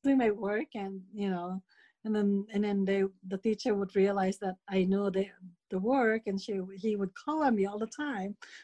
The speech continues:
So I always had, was kinda good because then I was able to speak up and, and explain how, how I got to my answer, you know. But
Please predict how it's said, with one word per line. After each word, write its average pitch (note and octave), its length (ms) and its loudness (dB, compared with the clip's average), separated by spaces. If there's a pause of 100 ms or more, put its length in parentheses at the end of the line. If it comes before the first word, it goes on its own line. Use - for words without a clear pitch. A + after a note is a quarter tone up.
So C4 120 -2
I A#3 120 6
always A#3 180 4
had, A3 160 -2 (160)
was D4+ 260 -2
kinda F#4 200 2
good B3+ 200 2
because A3 220 -2
then G#3+ 80 -4
I G#3 80 -2
was G3+ 160 -2
able G#3 300 0
to G3+ 80 -4
speak F#3+ 420 -2
up G3 320 -2
and, F#3 240 -4
and F#3 180 2
explain G3 760 2 (360)
how, F3 480 0 (520)
how G3+ 220 2
I F#3+ 100 4
got F#3 320 -2
to F3+ 140 -4
my E3+ 140 -4
answer, F3 580 -2 (420)
you F3 160 -8
know. E3+ 240 -8 (760)
But E3+ 220 -8